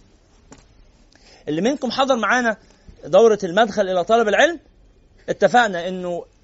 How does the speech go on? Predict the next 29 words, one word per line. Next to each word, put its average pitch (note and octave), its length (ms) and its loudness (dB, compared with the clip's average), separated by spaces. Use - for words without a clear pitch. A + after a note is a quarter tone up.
طلب C4+ 220 4
العلم C#4 280 0
أربع، G#3+ 340 2
لما F3 220 -4
تدخل A#3 280 -4
إلى G3 320 -2
تتعلم A3+ 460 0
العلم، C4+ 300 0
في A3 160 -2
عندك G#3 300 -4
أربع F#3 300 0
أسئلة F#3 260 -4
بتجاوب C#3+ 320 -4
عليهم. A#2 220 -4
إيه G3 120 2
هما؟ G#3 220 -4
لماذا؟ G3+ 520 2
وماذا؟ B3+ 640 2
وكيف؟ C#4 640 2
وماذا G#3 320 2
بعد؟ D3+ 340 -2
لماذا؟ D#4 500 2
ده A#3 120 -2
اللي B3 100 -2
هو C4 100 4
خلصه B3 380 -2
في G3+ 80 -6
الباب G#3+ 220 -2
الأول، E3 360 -2